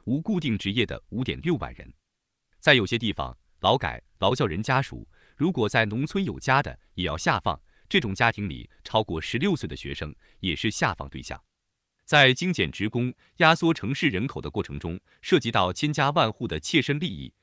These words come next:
因而遇到一些阻力。被精简的职工，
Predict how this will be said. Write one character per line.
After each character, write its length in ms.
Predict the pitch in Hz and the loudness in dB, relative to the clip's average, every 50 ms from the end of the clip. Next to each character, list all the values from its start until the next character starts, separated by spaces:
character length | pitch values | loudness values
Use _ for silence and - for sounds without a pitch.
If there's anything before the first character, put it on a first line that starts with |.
| _ _ - | _ _ -2
因 140 | 101 104 | -2 0
而 240 | 87 69 64 65 - _ - | 0 -2 -4 -8 -12 _ -6
遇 120 | - 113 98 | -6 -4 -4
到 160 | 73 65 78 | -4 -4 -4
一 100 | 87 87 | -6 -4
些 140 | - 110 104 | -2 -2 -4
阻 220 | - - 64 - | -4 -6 -14 -6
力。 180 | 92 101 - _ _ _ _ _ _ _ _ _ _ _ _ _ - | -4 -4 -4 _ _ _ _ _ _ _ _ _ _ _ _ _ 4
被 220 | - 151 143 139 | 6 6 6 6
精 180 | - 180 190 196 | 4 2 -2 0
简 140 | - 95 71 | -2 -2 -4
的 80 | 69 | -4
职 160 | - - 95 | -4 -4 -4
工， 240 | 101 117 107 110 120 | -2 -2 -2 -4 -4